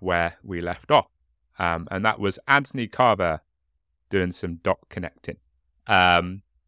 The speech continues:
and he has the contents from both the phones, and the dots are indeed being connected. Um, quote, "We knew these messages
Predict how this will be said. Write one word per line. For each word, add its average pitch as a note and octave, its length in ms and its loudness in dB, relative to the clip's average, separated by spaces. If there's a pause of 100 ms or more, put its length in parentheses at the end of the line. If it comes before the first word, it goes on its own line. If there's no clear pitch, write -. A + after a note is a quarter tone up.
(160)
and E2 380 -8
he G2+ 140 -10
has - 240 -2
the - 100 -10
contents - 560 -8
from F#2 200 -12
both A2 260 -4
the D3+ 80 -14
phones, F2+ 500 -4
and F#2+ 160 -6
the F#2 60 -4
dots - 420 -10
are E2 180 -6
indeed F2 440 -8
being D2+ 220 -12
connected. - 440 -10 (720)
Um, G#2 500 0 (200)
quote, - 440 -2 (420)
"We A#2+ 120 -2
knew D#3+ 160 -2
these B2+ 240 -4
messages G#2 580 -6